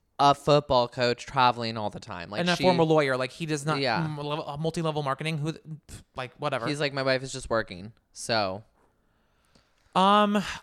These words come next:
Speaker 2: I'm excited for what's to come next with these ladies. The reunion is not next week.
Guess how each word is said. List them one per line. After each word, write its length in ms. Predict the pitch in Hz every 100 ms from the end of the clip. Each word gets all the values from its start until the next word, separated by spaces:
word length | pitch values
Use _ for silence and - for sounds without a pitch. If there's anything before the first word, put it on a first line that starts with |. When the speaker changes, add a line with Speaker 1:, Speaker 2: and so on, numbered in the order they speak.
| -
Speaker 2:
I'm 400 | 180 190 196 196
excited 480 | - - 170 180 185
for 360 | - 185 185
what's 360 | 165 165 - -
to 120 | -
come 360 | - 170 151 147
next 300 | 135 - -
with 100 | 202
these 180 | 208 196
ladies. 320 | 202 208 208
The 120 | 175
reunion 420 | 151 135 170 202
is 160 | 202 170
not 260 | 170 190 185
next 320 | 180 - -
week. 320 | 156 160 -